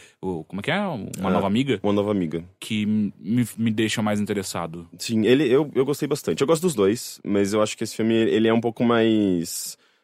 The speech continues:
Speaker 2: menos construção hollywoodiana, <laughs> sabe? Tipo,
Speaker 1: Uhum.
Speaker 2: ele é um pouco mais intimista, mais, mais hum-, humano, assim, tipo, mais próximo, não sei.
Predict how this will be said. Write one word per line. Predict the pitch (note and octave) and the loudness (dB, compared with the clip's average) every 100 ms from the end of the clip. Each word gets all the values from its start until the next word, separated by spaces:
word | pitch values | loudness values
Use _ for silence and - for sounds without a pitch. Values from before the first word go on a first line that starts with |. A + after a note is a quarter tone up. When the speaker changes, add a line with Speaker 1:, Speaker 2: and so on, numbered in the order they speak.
| - | 0
Speaker 2:
menos | C#3 G#3 A3+ | 4 4 4
construção | F3 D3+ C#3+ - A#2 A2 F#2+ E2+ G2 - | 0 0 0 4 6 6 4 0 -6 -2
hollywoodiana, | A2+ G#2+ F#2+ G2 F2+ | 2 4 6 6 6
<laughs> | F#2 | 2
sabe? | - F#2 F2+ | 2 2 0
Tipo, | - F2+ E2+ | -2 2 2
Speaker 1:
Uhum. | C#3+ B2+ B2+ | 2 2 2
Speaker 2:
ele | B2 | 6
é | C3+ | 6
um | |
pouco | D#3+ E3 | 6 4
mais | D#3+ C#3+ C3+ | 4 4 0
intimista, | C3 - A#2 A#2 G#2+ | 0 4 6 6 4
mais, | G2+ G2 G2+ - - C#2 | 4 4 2 -4 -10 -2
mais | G#2 A2 G#2+ G2 G2 | 2 4 4 2 -2
hum-, | G2 F#2+ | -2 2
humano, | A#2 A#2+ A#2 B2 | 4 6 8 8
assim, | A2+ A2+ | 6 2
tipo, | - | 2
mais | A#2+ A#2+ | 2 2
próximo, | - F#2 B2+ - F#2 E2+ | 0 2 2 0 -4 -2
não | F#2+ | -2
sei. | - G2 | 0 2